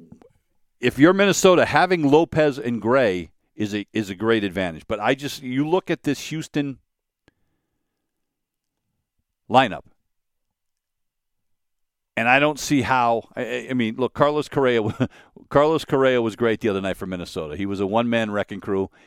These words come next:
He drove in three of the six runs and helped beat his old team. But look, anytime, Hu-, Houston's loaded with guys. These guys all have postseason experience,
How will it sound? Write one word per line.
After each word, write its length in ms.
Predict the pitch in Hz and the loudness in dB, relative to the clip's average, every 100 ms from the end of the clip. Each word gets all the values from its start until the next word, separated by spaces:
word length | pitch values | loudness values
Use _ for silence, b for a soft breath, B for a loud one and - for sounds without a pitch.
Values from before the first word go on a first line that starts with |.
| b | b
He 120 | - 107 | -8 -4
drove 300 | 120 123 107 | 0 0 0
in 140 | 110 | -4
three 240 | - 117 113 | -2 -2 0
of 60 | |
the 60 | 101 | -4
six 300 | - 113 - | -8 -8 -4
runs 400 | 98 95 92 - | -4 -4 -6 -10
and 120 | 87 | -8
helped 200 | 98 85 | -8 -8
beat 160 | 95 90 | -8 -8
his 140 | 85 | -8
old 180 | 87 82 | -10 -10
team. 320 | 90 82 80 | -10 -10 -10
But 180 | 73 76 b b b b | -12 -16 b b b b
look, 220 | 110 - _ - | -4 -4 _ -6
anytime, 480 | 135 151 151 143 | -4 0 0 0
Hu-, 160 | 120 127 | -4 -6
Houston's 520 | 131 185 185 135 113 | -6 -6 -4 -6 -6
loaded 400 | 104 113 175 202 | 0 0 0 -2
with 140 | 175 - | -6 -4
guys. 280 | 143 139 | -2 -2
These 180 | 117 104 | -4 -6
guys 240 | 110 98 - - | -4 -4 -6 -4
all 260 | 131 156 | -2 0
have 240 | 147 117 - | -2 -4 -2
postseason 500 | 175 180 185 160 156 | -2 -2 -4 -8 -8
experience, 560 | 143 - 120 113 110 | -8 -2 0 0 -6